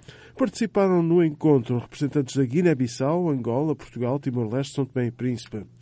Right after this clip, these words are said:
O embaixador do Brasil, junto às Nações Unidas, afirmou que o apoio internacional é palpável. Já o embaixador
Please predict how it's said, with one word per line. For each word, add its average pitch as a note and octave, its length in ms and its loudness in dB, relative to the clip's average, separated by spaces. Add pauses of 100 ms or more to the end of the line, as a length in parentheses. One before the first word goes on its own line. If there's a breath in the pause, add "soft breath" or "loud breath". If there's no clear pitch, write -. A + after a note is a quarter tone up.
(300 soft breath)
O B2 100 -2
embaixador A#2 500 -4
do G#2+ 60 -8
Brasil, A#2+ 380 -4
junto A#2+ 360 -4
às A2 120 -8
Nações A#2 300 -6
Unidas, D3+ 420 0 (300 soft breath)
afirmou G#3+ 320 0
que - 160 -6
o G3+ 60 4
apoio F#3 260 4
internacional E3 560 0
é D#3+ 60 0
palpável. D3+ 720 2 (280 soft breath)
Já B2 220 -2
o A#2 60 0
embaixador A2+ 520 -4